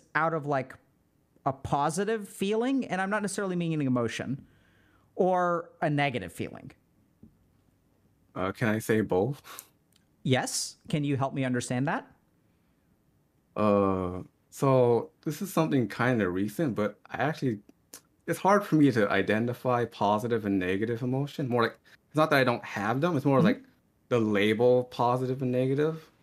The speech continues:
Speaker 2: I
Speaker 1: Yep.
Speaker 2: mostly just use, does it feel good or does it feel bad? But one isn't more positive or more negative. They're just different.
Speaker 1: Okay.
Speaker 2: So I like, so I guess you could say I enjoy both feelings that feel good and feelings that are discomfortable 'cause they're just feelings.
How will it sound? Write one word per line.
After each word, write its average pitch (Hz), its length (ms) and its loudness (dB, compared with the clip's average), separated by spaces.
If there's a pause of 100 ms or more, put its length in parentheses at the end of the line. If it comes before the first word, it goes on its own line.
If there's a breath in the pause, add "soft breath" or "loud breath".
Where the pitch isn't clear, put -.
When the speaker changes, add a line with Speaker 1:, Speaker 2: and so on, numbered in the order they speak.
Speaker 2:
I - 80 4
Speaker 1:
Yep. 117 40 4
Speaker 2:
mostly 117 320 0
just 110 180 -2
use, 110 360 -2 (360)
does 135 160 2
it 113 120 -4
feel 135 340 2
good 170 300 4
or 104 60 0
does 113 100 -4
it - 120 -14
feel 123 280 0
bad? 95 520 -2 (260)
But 104 140 0
one 113 200 0
isn't 117 260 -6
more 101 260 -2
positive 110 560 -4
or 104 100 -4
more 98 280 -2
negative. 95 560 -2
They're 98 140 -6
just 104 340 -6
different. - 440 -4 (1700)
Speaker 1:
Okay. 147 220 -2
Speaker 2:
So 113 200 2
I 120 140 0
like, 156 320 2 (640)
so 135 160 -2
I 143 60 2
guess 196 140 -2
you - 100 -18
could 170 160 0
say - 60 0
I 127 40 4
enjoy 131 440 4
both 110 360 4
feelings 117 600 0
that - 200 -4
feel 120 280 -2
good 175 420 -2
and 107 200 -6
feelings 117 460 0
that 107 120 0
are 101 100 2
discomfortable 131 1040 -6
'cause 104 160 -8
they're 107 140 0
just 110 240 -4
feelings. 98 600 -4